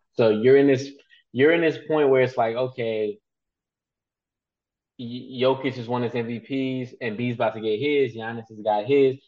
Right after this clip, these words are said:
Giannis got his ring. I think Jokic is gonna get one in the next two or three years, if not this year. I don't know if Embiid gonna get one, but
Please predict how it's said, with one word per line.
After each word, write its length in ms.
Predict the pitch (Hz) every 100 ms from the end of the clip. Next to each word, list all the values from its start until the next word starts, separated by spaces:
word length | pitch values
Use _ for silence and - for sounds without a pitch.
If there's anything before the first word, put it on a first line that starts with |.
| _
Giannis 300 | 117 120 113
got 140 | 113 110
his 200 | 113 110
ring. 480 | 135 143 139 139 - _
I 80 | 107
think 240 | - 113
Jokic 400 | 113 120 123 117
is 120 | 117 110
gonna 220 | 120 113
get 240 | 110 123
one 280 | 117 117 117
in 0 |
the 60 | 117
next 580 | 113 113 113 - - _ -
two 160 | 131
or 80 | 127
three 220 | 127 127
years, 320 | 120 127 123
if 120 | 113 117
not 200 | 117 107
this 220 | 127 -
year. 380 | 123 117 117 113 - _ _ -
I 100 | 160
don't 120 | 175
know 100 | 156
if 100 | 127
Embiid 360 | 131 123 127 117
gonna 160 | 110
get 160 | 110 104
one, 320 | 101 101 98
but 260 | - 113 110